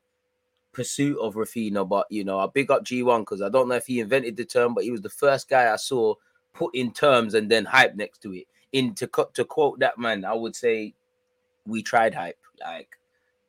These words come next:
cool, Raphinha's lit and that, but if you don't get Raphinha, can you get Gnabry? Can you do something else? Cody Gakpo, a different sort of player.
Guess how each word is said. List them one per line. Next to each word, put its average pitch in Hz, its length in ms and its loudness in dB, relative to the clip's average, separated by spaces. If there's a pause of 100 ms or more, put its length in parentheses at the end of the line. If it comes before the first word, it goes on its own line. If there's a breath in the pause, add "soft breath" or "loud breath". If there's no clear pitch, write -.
cool, 127 400 0
Raphinha's 110 880 -4
lit 123 200 2
and 98 180 -2
that, 85 200 -8
but 90 120 -6
if - 100 -16
you 117 100 -4
don't 135 220 4
get 120 160 2
Raphinha, 98 500 -6
can 107 200 -4
you 104 80 -4
get 104 220 0
Gnabry? 104 540 -2
Can 107 160 -10
you 113 120 -4
do 110 200 -4
something 110 440 -2
else? 113 200 0
Cody 117 320 -2
Gakpo, 110 440 0
a - 20 -6
different 110 380 -8
sort 110 160 -4
of - 40 -20
player. 113 260 0